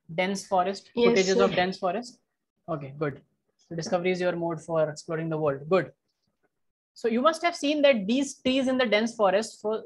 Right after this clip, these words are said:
Speaker 1: they are big, and at the base, towards the base of the trees, there is greenish deposition, which takes
Speaker 2: Yes,
Speaker 1: over the
Speaker 2: sir.
Speaker 1: trees, right? The trees are not like the trees we see around us.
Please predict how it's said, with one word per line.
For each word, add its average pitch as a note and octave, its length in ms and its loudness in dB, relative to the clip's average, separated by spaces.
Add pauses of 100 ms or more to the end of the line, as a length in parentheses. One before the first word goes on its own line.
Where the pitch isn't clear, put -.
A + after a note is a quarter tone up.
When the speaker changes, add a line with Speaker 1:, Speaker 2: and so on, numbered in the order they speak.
Speaker 1:
they F#3+ 140 -2
are A3+ 100 2
big, F3+ 380 -4 (100)
and A3 100 -4
at A#3+ 140 -2
the C4+ 100 6
base, G#3+ 840 2 (100)
towards A3+ 280 2
the B3+ 100 -4
base A3+ 300 2
of A#3+ 100 -6
the B3+ 80 0
trees, B3 260 -6
there A3+ 140 0
is G3 180 -8 (200)
greenish A#3 360 0
deposition, G3 640 -2 (160)
which F3 260 -16
takes G3 180 0
Speaker 2:
Yes, A#3+ 140 6
Speaker 1:
over F3+ 100 0
the B3 80 2
Speaker 2:
sir. A#3 100 0
Speaker 1:
trees, C#3+ 260 -12 (560)
right? G3 180 -2
The F#3+ 100 -4
trees G#3+ 240 -2
are A3+ 100 4
not G#3 260 2
like G3+ 260 4
the F#3+ 80 0
trees G3 300 -4
we G3+ 80 -2
see G3+ 180 2
around F3 360 2
us. - 300 -10